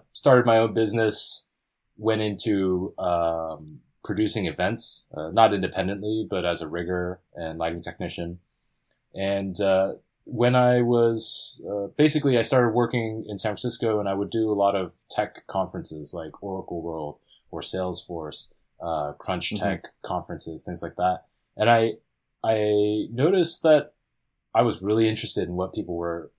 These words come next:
Speaker 1: talking about, right? Like, I would, I would finish a fourteen-hour shift and I'd wanna stay and listen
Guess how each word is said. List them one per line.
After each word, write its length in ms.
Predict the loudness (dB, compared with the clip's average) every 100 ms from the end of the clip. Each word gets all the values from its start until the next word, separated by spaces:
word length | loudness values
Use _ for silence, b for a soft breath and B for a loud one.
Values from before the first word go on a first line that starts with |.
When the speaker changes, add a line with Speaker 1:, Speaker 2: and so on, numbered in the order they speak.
| -2
Speaker 1:
talking 260 | -2 -2 -10
about, 260 | -12 -14 _ -12
right? 180 | -10 -6
Like, 140 | 0
I 80 | 0
would, 160 | 0 -4 -18 -6
I 60 | -4
would 160 | -2
finish 260 | -2 -2 -4
a 40 |
fourteen-hour 540 | -2 -4 -2 -2 0 0
shift 360 | 2 4 4 -2 b b -12 0
and 100 | 2
I'd 140 | 4
wanna 160 | 2 0
stay 560 | -2 0 2 0 -2 _ _ -12
and 200 | -6 -4
listen 440 | -2 -4 -8 -10